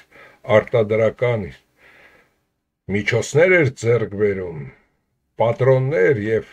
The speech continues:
ը, նույնիսկ հրանոթների տարբեր, ը, տիպի սարքերի համար պատրոններ արտադրում և այլն, Հայաստանում ոչինչ էլ չկա,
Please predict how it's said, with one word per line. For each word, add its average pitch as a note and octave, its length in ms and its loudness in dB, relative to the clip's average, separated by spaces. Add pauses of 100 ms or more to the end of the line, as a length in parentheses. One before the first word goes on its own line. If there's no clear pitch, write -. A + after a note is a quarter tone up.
(520)
ը, F2+ 140 -6 (220)
նույնիսկ B2 600 -4
հրանոթների A#2 840 -2
տարբեր, A2 640 -4 (720)
ը, G2+ 140 -4 (340)
տիպի A#2 380 -6
սարքերի A#2+ 640 -4
համար G#2+ 400 -2
պատրոններ A2 720 -2
արտադրում F#2+ 640 -4
և F#2 200 -10
այլն, E2+ 360 -12
Հայաստանում F3+ 640 -4
ոչինչ D#3+ 440 -6
էլ E3 200 -8
չկա, - 500 -6